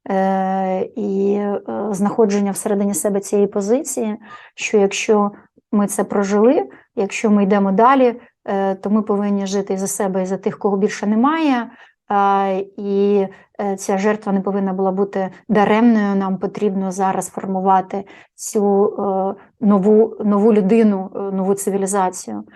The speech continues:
нову, і це відповідальність кожного. Кожного, о, без виключення, б-, без різниці, посада, стать, е, соціальний статус, це не має значення. А, ми переходимо до людяного людства. І кожен повинен про це пам'ятати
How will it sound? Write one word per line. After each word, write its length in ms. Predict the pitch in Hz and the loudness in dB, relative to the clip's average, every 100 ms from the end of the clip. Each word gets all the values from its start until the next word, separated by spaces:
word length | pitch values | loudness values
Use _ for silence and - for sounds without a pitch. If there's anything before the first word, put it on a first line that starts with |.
| - - | -14 -2
нову, 340 | 202 196 202 | 2 4 4
і 100 | 220 | 4
це 160 | - 220 | 4 4
відповідальність 640 | 208 214 202 196 190 185 | 4 2 2 2 0 -6
кожного. 440 | - 202 196 208 214 _ _ - - | -10 -10 -8 -8 -12 _ _ -18 0
Кожного, 560 | 247 220 196 185 190 | 4 4 4 0 0
о, 220 | 196 - 220 220 202 202 - 247 - 240 | -2 -4 -8 -12 -14 -14 -18 -16 -14 -8
без 480 | 202 190 208 196 185 | -6 0 4 4 4
виключення, 680 | 208 233 202 196 185 185 180 | 2 4 2 0 -2 -4 -2
б-, 180 | 202 214 | -2 0
без 320 | 214 202 214 | -2 2 4
різниці, 440 | 220 214 226 214 196 | 4 4 4 2 -2
посада, 560 | 202 196 240 233 196 | -4 -2 2 2 2
стать, 480 | 175 - 233 220 - - - - _ - | -2 -2 -2 -2 -4 -20 -20 -20 _ -10
е, 140 | - | -4
соціальний 480 | - 190 208 196 190 | -2 0 0 0 -4
статус, 420 | - 208 190 185 | -2 -2 -2 -6
це 200 | 202 202 | -6 -2
не 100 | 202 | -2
має 220 | 196 185 | -2 -4
значення. 560 | 190 226 277 - 202 190 - - - | -4 -4 -4 -6 -8 -8 -12 -20 -6
А, 280 | - 196 196 | 2 4 6
ми 240 | 208 233 | 6 6
переходимо 920 | 226 208 202 - 277 262 226 208 202 196 - | 4 2 0 2 4 6 4 2 0 -6 -10
до 140 | 220 208 | -2 2
людяного 580 | 240 226 226 226 208 196 | 4 4 4 2 0 -2
людства. 680 | 180 175 - - 196 175 180 _ _ _ _ _ _ - | -4 -8 -12 -6 -4 -4 -6 _ _ _ _ _ _ -2
І 120 | 196 | -2
кожен 460 | 202 233 226 196 | 2 4 4 0
повинен 540 | 190 196 208 202 190 190 | -2 -2 0 0 0 -4
про 200 | - 190 | -6 -6
це 180 | - 190 | -4 -2
пам'ятати 800 | 202 196 196 240 262 262 196 | 0 -2 0 2 2 0 -8